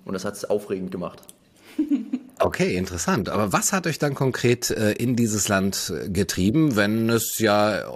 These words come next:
Speaker 2: wie du sagst, noch gar nicht eben so dieses Hinzu war, ähm, war, also klar, außerhalb der E U ist natürlich ein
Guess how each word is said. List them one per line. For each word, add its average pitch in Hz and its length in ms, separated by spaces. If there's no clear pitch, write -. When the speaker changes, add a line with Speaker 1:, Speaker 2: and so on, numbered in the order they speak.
Speaker 2:
wie 101 260
du 92 400
sagst, 98 340
noch 107 160
gar 92 180
nicht 98 160
eben 92 240
so 90 140
dieses 90 300
Hinzu 101 600
war, 107 720
ähm, 113 340
war, 107 320
also 101 260
klar, 87 280
außerhalb 104 360
der 95 120
E 90 100
U 117 180
ist 113 140
natürlich 95 360
ein 87 180